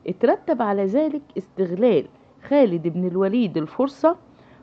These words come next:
فاستدار من الخلف الجبل وانقض بجيش المشركين على المسلمين، وتحول نصر المسلمين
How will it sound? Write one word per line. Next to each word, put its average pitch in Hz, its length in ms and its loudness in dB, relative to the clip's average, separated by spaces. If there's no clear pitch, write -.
فاستدار 226 640 2
من 277 220 2
الخلف 220 560 -4
الجبل 254 500 2
وانقض 190 560 -4
بجيش 196 520 -8
المشركين 196 840 -6
على 220 240 2
المسلمين، 143 560 -6
وتحول 170 640 -2
نصر 214 300 -6
المسلمين 185 720 -4